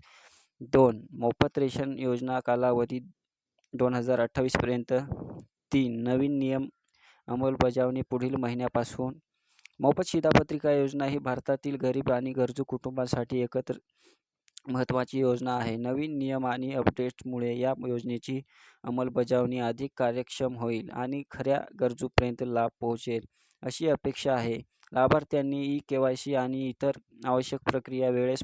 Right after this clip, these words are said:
पूर्ण करणे महत्त्वाचे आहे, जेणेकरून त्यांना या योजनेचा सातत्याने लाभ मिळू शकतो. शेवटी ही योजना देशातील गरीब आणि गरजू कुटुंबाचे जीवनमान सुधारण्यासाठी आणि त्यांच्या अन्न सुरक्षणासाठी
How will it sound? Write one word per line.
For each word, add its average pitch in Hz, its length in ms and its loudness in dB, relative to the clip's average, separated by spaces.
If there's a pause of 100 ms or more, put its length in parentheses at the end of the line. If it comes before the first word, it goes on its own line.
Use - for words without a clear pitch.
पूर्ण 127 320 -2
करणे 120 340 0
महत्त्वाचे 120 520 0
आहे, 110 280 -2 (480)
जेणेकरून 147 460 0
त्यांना 131 420 -2
या 135 320 0
योजनेचा 123 720 -2 (880)
सातत्याने 123 800 -2
लाभ 123 220 4
मिळू 123 240 -4
शकतो. - 680 0 (400)
शेवटी 135 340 0
ही 156 180 0
योजना 139 320 0
देशातील 135 560 -4
गरीब 131 340 0
आणि 127 240 0
गरजू 127 340 -2
कुटुंबाचे 123 600 -6
जीवनमान 127 640 -4 (340)
सुधारण्यासाठी 127 840 -2
आणि 123 260 0
त्यांच्या 127 440 -4 (540)
अन्न 127 220 -2
सुरक्षणासाठी 127 1040 -4